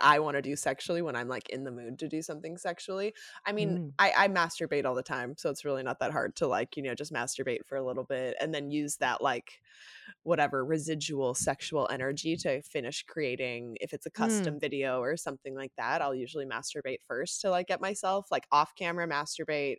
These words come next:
Speaker 1: and then, like, start creating that, 'cause then I'm more in my, like, sexual energy that I've created on my own.
Speaker 2: Me
Speaker 1: Something that
Speaker 2: too.
Speaker 1: I really like.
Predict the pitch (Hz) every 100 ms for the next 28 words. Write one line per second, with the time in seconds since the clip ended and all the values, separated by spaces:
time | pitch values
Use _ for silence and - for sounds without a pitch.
0 | - 156 135 120 113 - - - 120 -
1 | 160 127 156 151 160 - 165 135 131 127
2 | 117 131 120 127 - - 143 - 139 117
3 | 113 117 139 127 123 - - 123 117 123
4 | 127 123 82 120 131 151 - - - 302
5 | 370 370 403 415 381 165 147 147 147 147
6 | 160 - -